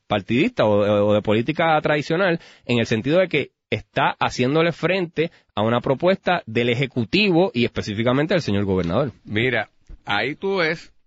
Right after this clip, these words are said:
Speaker 2: eh, varias cosas desde el punto de vista de Tomás Rivera Schatz, Schatz, y lo que tú dices, de salida, un político sabio que ve una oportunidad y la aprovecha,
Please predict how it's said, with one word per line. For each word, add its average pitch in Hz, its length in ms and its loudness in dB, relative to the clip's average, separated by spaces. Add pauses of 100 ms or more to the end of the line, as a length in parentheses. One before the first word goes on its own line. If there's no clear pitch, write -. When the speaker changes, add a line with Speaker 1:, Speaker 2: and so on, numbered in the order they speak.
(520)
Speaker 2:
eh, 98 920 -2 (880)
varias 120 400 -4
cosas 139 220 -6
desde 117 100 -2
el 101 60 -10
punto 110 240 -6
de 117 60 -2
vista 123 180 -6
de 110 100 0
Tomás 107 260 -4
Rivera 117 300 -2
Schatz, 139 260 -4 (420)
Schatz, - 440 -6
y 95 800 -4 (100)
lo 90 140 -12
que 98 120 -6
tú 107 120 -4
dices, 170 340 -4 (1200)
de - 180 -10
salida, 120 680 -2 (480)
un 117 600 -6
político 123 720 -4
sabio 139 540 -2 (560)
que 110 140 -2
ve 107 100 -2
una 127 120 -2
oportunidad 143 440 -4
y 185 40 -2
la 165 100 0
aprovecha, 110 560 -6